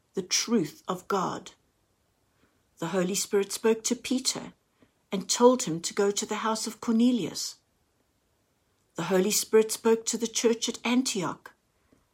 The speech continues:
and told them to set aside Saul and Barnabas for ministry. The Holy Spirit is still the Spirit of truth today and will guide us in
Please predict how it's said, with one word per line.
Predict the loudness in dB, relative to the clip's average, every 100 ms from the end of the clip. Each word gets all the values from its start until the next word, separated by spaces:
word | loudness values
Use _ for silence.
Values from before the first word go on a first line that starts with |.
| -8
and | -2
told | 4 4 4
them | 2
to | 0 0
set | 4 4 2
aside | -2 0 0 0
Saul | 0 2 4 2
and | 0 0
Barnabas | 2 4 2 -2 -6
for | -4 0
ministry. | 2 4 2 -4 -10 -14 _ _ _ _ _ _ _ _ _ _ _ _ _ _ _
The | -8
Holy | 2 4 4
Spirit | 2 2 4 4 2
is | -2 0
still | -2 0 2 2
the | 2 -2
Spirit | -2 2 2 2 -4
of | -4
truth | -4 -2 -4
today | -6 -6 -4 -4 -6 -12 _ _ _ _ _ _ _ _ -6
and | -2
will | 2 0 2
guide | 2 2 0
us | -4 -4 -4 -4
in | -8 -4